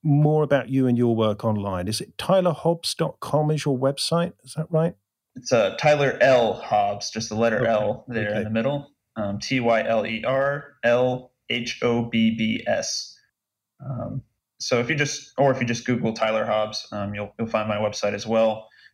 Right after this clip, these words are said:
Speaker 2: that has a link to my Instagram, which is where I, I tend to post a lot of images.
Speaker 1: Yeah.
Speaker 2: Um, but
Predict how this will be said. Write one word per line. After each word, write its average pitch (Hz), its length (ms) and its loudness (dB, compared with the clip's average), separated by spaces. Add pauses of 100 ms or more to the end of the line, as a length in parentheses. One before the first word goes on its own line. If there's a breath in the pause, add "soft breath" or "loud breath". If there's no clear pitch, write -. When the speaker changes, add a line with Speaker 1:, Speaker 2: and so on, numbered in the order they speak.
Speaker 2:
that 127 120 6
has 143 120 2
a 135 60 2
link 123 340 0
to 117 240 0
my 113 480 0 (200)
Instagram, 123 540 -2
which 110 140 0
is 110 120 -8
where 107 400 -8
I, 113 40 -12
I 107 60 -12
tend 110 180 -4
to 113 60 0
post 107 260 -4
a 104 40 -4
lot 107 180 -2
of 110 80 -4
images. 110 600 -2 (260 loud breath)
Speaker 1:
Yeah. 107 140 2
Speaker 2:
Um, - 280 -8
but 113 140 2